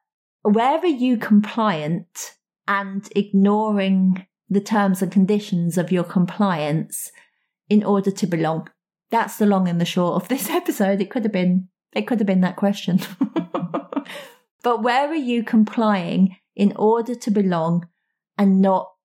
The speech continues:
paying attention or pretending to not paying attention to what you've just agreed to, the terms and conditions? Hmm, I'm gonna sit and think about that myself while I'm at it.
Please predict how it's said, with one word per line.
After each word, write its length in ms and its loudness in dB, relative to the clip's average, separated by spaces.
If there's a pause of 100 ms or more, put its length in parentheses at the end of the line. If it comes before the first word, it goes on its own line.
(140)
paying 420 -2
attention 880 0 (100)
or 140 -4
pretending 800 2
to 120 -4
not 200 0
paying 340 0
attention 680 0
to 400 0 (260)
what 240 0
you've 180 0
just 220 -4
agreed 500 -2
to, 480 -2
the 80 0
terms 380 -2
and 120 -2
conditions? 680 -2 (500)
Hmm, 200 6
I'm 100 4
gonna 200 0
sit 180 -4
and 100 0
think 160 0
about 220 -4
that 160 -2
myself 480 -4
while 160 0
I'm 120 2
at 160 -2
it. 200 -6